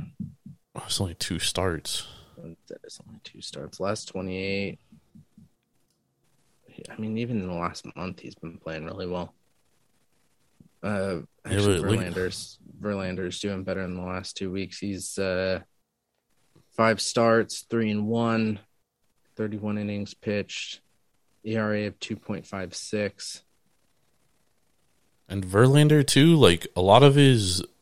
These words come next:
Speaker 1: runs he's given up came from two starts, three starts.
Speaker 2: Yeah.
Speaker 1: But really two. Seattle and Chicago White Sox, he gave up ten earned total.
Speaker 2: Yeah. Yeah, I think I'd, I like first five.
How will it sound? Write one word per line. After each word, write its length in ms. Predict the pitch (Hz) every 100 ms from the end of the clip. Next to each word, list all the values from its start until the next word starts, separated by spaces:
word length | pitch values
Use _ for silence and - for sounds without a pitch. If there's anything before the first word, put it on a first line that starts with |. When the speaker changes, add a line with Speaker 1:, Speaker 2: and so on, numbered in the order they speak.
| _ -
Speaker 1:
runs 280 | 95 98 104
he's 160 | 107
given 260 | 101 107 90
up 140 | 107
came 180 | - 98
from 220 | - 85
two 200 | - 92
starts, 600 | 90 - 80 - - - - _ _ _ _ _ _ -
three 200 | 104 95
starts. 600 | - 76 - 101 - -
Speaker 2:
Yeah. 60 | _ _ _ _ _ _ _ _ _ _ _
Speaker 1:
But 100 | 92
really 280 | 87 117 98
two. 400 | - - 80 73
Seattle 580 | - - 98 95 95 90
and 320 | 82 78 78
Chicago 580 | - - - 90 90 85
White 220 | 85 85
Sox, 220 | - 82 -
he 60 |
gave 120 | 85 80
up 80 | -
ten 240 | - 90
earned 280 | 80 80 78
total. 480 | - 78 76 87 - _ _ _ _ -
Speaker 2:
Yeah. 200 | 135 120 110 _ - _ - - - - _ _ _ _ _ _ _ _ _ _ _ _ _ _
Yeah, 160 | 143 139
I 20 |
think 240 | 170 175
I'd, 160 | 190 151
I 200 | - 131
like 260 | 151 160 - - - - -
first 420 | 147 156 - -
five. 580 | - - 131 131 127 120